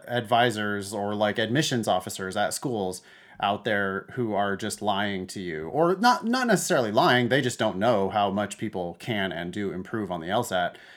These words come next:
But if you hear people talking about single digit improvements, no,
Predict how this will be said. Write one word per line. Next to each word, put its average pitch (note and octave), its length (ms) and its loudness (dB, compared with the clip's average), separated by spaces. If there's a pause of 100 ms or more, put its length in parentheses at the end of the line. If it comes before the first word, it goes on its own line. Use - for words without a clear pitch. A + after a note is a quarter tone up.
(200)
But G#2 200 -4
if G#2 80 -4
you E3+ 100 4
hear D#3+ 140 4
people C3 260 -4
talking A#2+ 300 2
about G2 200 0
single A2 300 -2
digit F#2 440 -4
improvements, F2 760 -6 (1400)
no, F2+ 280 -4